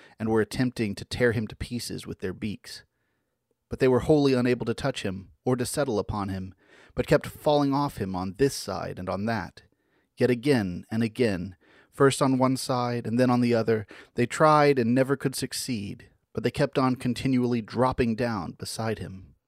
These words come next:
And in truth, as I think, with their animal stupidity, they thought that the dead body was a chance find, and that it was all right for them, after their habit, to rend it with their beak. But whom the providence of God had determined should remain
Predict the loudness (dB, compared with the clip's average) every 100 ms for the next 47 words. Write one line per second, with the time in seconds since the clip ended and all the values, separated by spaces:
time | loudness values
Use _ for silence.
0 | _ _ _ _ _ _ 0 0 0 -2
1 | -2 -4 -4 0 0 0 -4 -4 -18 -20
2 | -20 -6 -2 4 4 4 _ -4 2 2
3 | 2 -2 -4 -4 -2 -2 -2 -4 -6 -12
4 | -20 -2 2 4 4 2 0 -2 2 2
5 | 2 2 2 0 0 -2 -4 0 0 -2
6 | -8 -6 -4 -2 -4 -8 -8 0 2 2
7 | 0 0 2 2 0 -2 -4 0 0 -2
8 | -6 -18 -20 -4 -2 0 2 2 2 -2
9 | 0 0 -2 -10 -6 0 2 2 -2 -4
10 | -2 -2 -2 -6 -8 _ _ _ _ _
11 | _ _ _ 0 0 0 -2 -2 -4 -2
12 | 0 0 2 0 0 -4 0 2 2 0
13 | -4 -4 -4 -2 0 0 -2 -4 -2 0
14 | 2 2 0